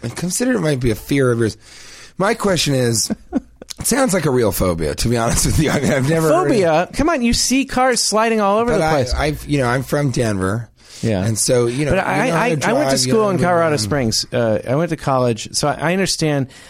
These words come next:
Speaker 2: that doesn't get as co-, it doesn't
Speaker 1: You're
Speaker 2: get
Speaker 1: talking
Speaker 2: quite
Speaker 1: about
Speaker 2: as
Speaker 1: Michigan. You're talking
Speaker 2: Yeah,
Speaker 1: about
Speaker 2: Michigan mainly. The Michigan part was just ridiculous. And by the way,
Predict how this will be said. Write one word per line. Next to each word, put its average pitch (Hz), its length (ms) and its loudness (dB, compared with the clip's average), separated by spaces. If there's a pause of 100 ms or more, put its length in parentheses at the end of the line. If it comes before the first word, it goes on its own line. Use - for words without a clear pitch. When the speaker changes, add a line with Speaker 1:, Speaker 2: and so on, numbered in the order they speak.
(140)
Speaker 2:
that 190 180 0
doesn't 190 240 0
get 151 160 2
as 127 100 0
co-, - 240 -2
it 151 160 -2
doesn't 196 260 2
Speaker 1:
You're 196 80 2
Speaker 2:
get - 0 -
Speaker 1:
talking 170 140 0
Speaker 2:
quite 156 160 2
Speaker 1:
about 135 120 2
Speaker 2:
as 123 180 0
Speaker 1:
Michigan. 131 600 0
You're 120 120 0
talking 113 340 0
Speaker 2:
Yeah, 139 160 2
Speaker 1:
about 123 80 2
Speaker 2:
Michigan 104 540 0
mainly. 104 340 0
The 120 100 -2
Michigan 127 460 0
part 104 300 -2
was - 180 -2
just - 260 -4
ridiculous. 95 1000 -4
And 131 240 0
by 170 140 2
the 185 80 2
way, 120 220 0